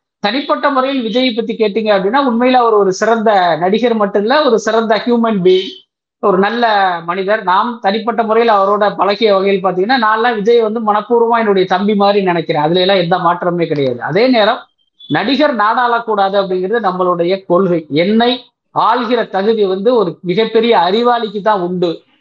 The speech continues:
அப்படின்னு நான் நினைக்கிறேன். அதனால நடிகர் நாடாளுவதை நான் விரும்பவில்லை. அதன் அடிப்படையில தான் அவர் அரசியலுக்கு வருவதை நாம் எதிர்க்கிறோம். மத்தபடி தனிப்பட்ட முறையில் வந்து விஜய் வந்து பாத்தீங்கன்னா, நம்ம நிச்சயமா ஒரு சிறந்த, அஹ், ஹியூமன் பீயிங்கா தான் நான் பாக்குறேன். So, அந்த அடிப்படையில் தான் அவரும் கூட,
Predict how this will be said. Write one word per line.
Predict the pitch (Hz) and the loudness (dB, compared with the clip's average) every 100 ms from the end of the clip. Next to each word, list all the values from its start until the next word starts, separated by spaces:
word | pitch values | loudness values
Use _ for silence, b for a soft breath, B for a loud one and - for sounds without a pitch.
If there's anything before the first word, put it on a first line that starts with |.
| 151 | -4
அப்படின்னு | 165 202 | 0 2
நான் | 170 180 | 0 -2
நினைக்கிறேன். | 180 185 190 202 | -4 -6 -6 -2
அதனால | 269 180 208 208 226 | -2 0 -2 -2 0
நடிகர் | 185 208 214 185 | 0 0 0 0
நாடாளுவதை | 175 180 190 175 165 190 - _ _ | 0 0 -4 -8 -6 -8 -14 _ _
நான் | 170 170 165 | -4 -4 -2
விரும்பவில்லை. | 170 196 190 165 156 233 - | -2 -2 -2 -2 -4 -6 -4
அதன் | 170 208 | -2 0
அடிப்படையில | 185 190 226 262 240 202 | 0 0 -2 0 2 2
தான் | 285 311 | 2 2
அவர் | 262 | 2
அரசியலுக்கு | 226 196 220 262 240 202 | 2 0 -2 -2 -2 0
வருவதை | 190 190 220 | 0 2 2
நாம் | 226 170 | 2 0
எதிர்க்கிறோம். | 160 170 185 160 143 - _ _ 165 | 2 0 0 -2 -4 -6 _ _ -6
மத்தபடி | 170 208 277 | -4 -2 -4
தனிப்பட்ட | - 190 277 339 285 269 | -2 -4 -4 -6 -2 0
முறையில் | 240 247 | 2 0
வந்து | 226 220 226 | 0 -2 -2
விஜய் | 196 220 | 2 2
வந்து | 202 196 | 2 -2
பாத்தீங்கன்னா, | 190 185 185 226 | -2 -2 0 0
நம்ம | 226 180 | 0 -2
நிச்சயமா | 170 202 196 185 | -2 -2 2 2
ஒரு | 175 156 | 2 0
சிறந்த, | 180 185 185 170 139 - _ b b - | 0 0 0 0 0 -6 _ b b -6
அஹ், | 151 | -2
ஹியூமன் | 220 233 226 185 | 2 0 0 2
பீயிங்கா | 196 190 170 | 2 2 0
தான் | 226 185 | -2 -2
நான் | 165 156 | -2 0
பாக்குறேன். | 160 156 151 | -2 -2 -10
So, | 151 214 | -6 -2
அந்த | 185 208 | -2 0
அடிப்படையில் | 226 262 269 254 233 | -2 0 0 -2 0
தான் | 269 | 0
அவரும் | 220 190 247 277 277 | 0 2 0 0 -4
கூட, | 254 294 320 | -4 -2 0